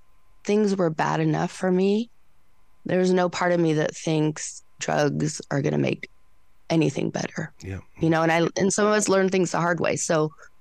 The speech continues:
Speaker 1: I hope people read the book and are like, "Okay, I don't need to learn things that way."
Speaker 2: Not just read the book, they need to study the book. They need, they need to really go in there with a clean mind going, "I'm gonna walk away from this book a different person."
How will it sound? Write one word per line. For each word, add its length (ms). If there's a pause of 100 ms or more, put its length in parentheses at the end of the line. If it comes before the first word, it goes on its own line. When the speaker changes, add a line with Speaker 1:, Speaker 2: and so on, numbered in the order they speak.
(180)
Speaker 1:
I 60
hope 300
people 360
read 140
the 80
book 240
and 100
are 60
like, 200 (200)
"Okay, 240
I 80
don't 160
need 140
to 60
learn 280
things 260
that 180
way." 280 (220)
Speaker 2:
Not 140
just 200
read 180
the 60
book, 180
they 120
need 120
to 60
study 340
the 80
book. 300
They 120
need, 200
they 100
need 140
to 80
really 280
go 260
in 120
there 160
with 140
a 40
clean 380
mind 300
going, 180
"I'm 100
gonna 140
walk 260
away 200
from 160
this 160
book 200
a 60
different 320
person." 380